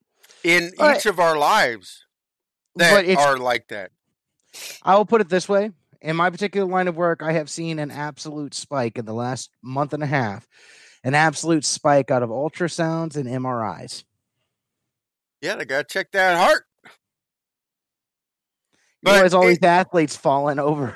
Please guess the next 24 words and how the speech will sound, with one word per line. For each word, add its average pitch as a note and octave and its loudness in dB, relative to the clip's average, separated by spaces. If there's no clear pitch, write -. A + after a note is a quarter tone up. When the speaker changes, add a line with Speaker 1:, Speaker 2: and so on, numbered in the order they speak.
Speaker 2:
<laughs> - -20
Speaker 1:
but F#3+ 4
Speaker 2:
and G#3 4
Speaker 1:
it's D#3 4
so A#3+ 6
Speaker 2:
dying. F#3+ -4
Speaker 1:
rare. E3+ -2
The C#3+ -6
condition D3+ -12
is D3 -12
so D#3+ -8
rare C#3+ -4
that B2+ -8
it C#3+ -10
now C#3 -2
qualifies D3 -2
for C3+ -8
its - -14
own C#3+ -6
Medicare B2+ -8
benefit. B2 -12
<laughs> - -20
Speaker 2:
In E3 4
Australia. B2 2